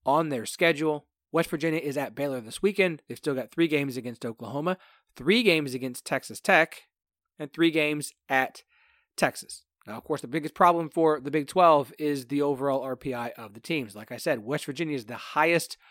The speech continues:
adjusted R P I team in the Big Twelve at nineteen. Next up is Oklahoma State at twenty-seven, Texas at thirty-seven. We drop down a ways. T C U at forty-nine,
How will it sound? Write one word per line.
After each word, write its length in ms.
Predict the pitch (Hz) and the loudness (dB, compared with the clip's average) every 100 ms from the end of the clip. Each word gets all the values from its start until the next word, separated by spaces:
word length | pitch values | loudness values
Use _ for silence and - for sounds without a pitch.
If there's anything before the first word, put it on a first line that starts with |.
| - - | -20 -6
adjusted 460 | 147 131 156 - 135 | -2 2 2 0 -2
R 180 | 143 | -2
P 160 | 135 147 | -2 -2
I 80 | 131 | -2
team 180 | - 135 | -4 -6
in 80 | |
the 60 | 123 | -4
Big 160 | 127 123 | -6 -6
Twelve 400 | 135 123 123 113 - | -4 -2 -4 -8 -14
at 180 | 127 | -14
nineteen. 560 | 117 113 110 - 135 104 | -14 -16 -14 -10 -10 -10
Next 280 | 123 139 160 | -10 -4 -4
up 100 | 131 | -4
is 80 | 120 | -6
Oklahoma 460 | 151 143 127 135 131 | -8 -6 -6 -6 -6
State 180 | - 131 | -6 -6
at 100 | 120 | -8
twenty-seven, 760 | 117 107 110 - 190 185 185 - _ _ _ _ _ _ _ _ _ | -16 -16 -8 0 2 4 0 -4 _ _ _ _ _ _ _ _ _
Texas 400 | - 156 - 123 | -2 -2 -2 -12
at 140 | - - | -14 -2
thirty-seven. 760 | 156 156 151 - 139 127 113 - _ _ _ _ _ _ _ _ _ - | 2 2 2 2 0 0 -6 -12 _ _ _ _ _ _ _ _ _ -18
We 80 | |
drop 240 | 104 110 98 | -14 -12 -10
down 240 | 127 110 | -10 -8
a 40 | 113 | -8
ways. 240 | 131 127 | -6 -6
T 220 | - 185 | -4 -4
C 200 | 196 202 | -4 0
U 100 | 190 | 2
at 100 | 143 | 2
forty-nine, 720 | - 175 165 151 151 147 147 | 2 2 2 2 0 2 -2